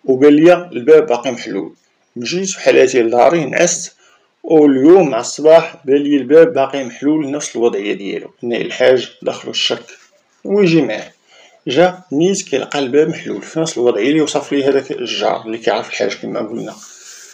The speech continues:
بقى كيشوف، كيعيط، كيعيط: "استيعاب الوهاب، استيعاب الوهاب". هذاك مول، او هذاك السيد اللي كرا كان الاسم ديالو عبد الوهاب. والو ما كيجاوبو حتى شي واحد.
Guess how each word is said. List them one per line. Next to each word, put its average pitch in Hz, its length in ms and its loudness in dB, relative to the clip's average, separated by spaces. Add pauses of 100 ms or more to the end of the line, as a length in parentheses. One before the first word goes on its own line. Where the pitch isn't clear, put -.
(200)
بقى 185 140 -10
كيشوف، 196 400 -6
كيعيط، 107 440 -6 (560)
كيعيط: 123 420 0
"استيعاب 123 400 -2
الوهاب، 135 420 4
استيعاب 110 380 -2
الوهاب". 151 500 0 (220)
هذاك 117 280 0
مول، 117 340 2
او 107 480 2
هذاك 120 320 0
السيد - 360 -8
اللي 110 120 -8
كرا 202 200 0
كان 170 200 -2
الاسم - 280 -8
ديالو 120 180 2
عبد 98 120 -2
الوهاب. - 280 -8 (840)
والو 120 360 4
ما 120 120 -6
كيجاوبو 127 460 -4
حتى - 240 -8
شي - 120 -8
واحد. - 420 -10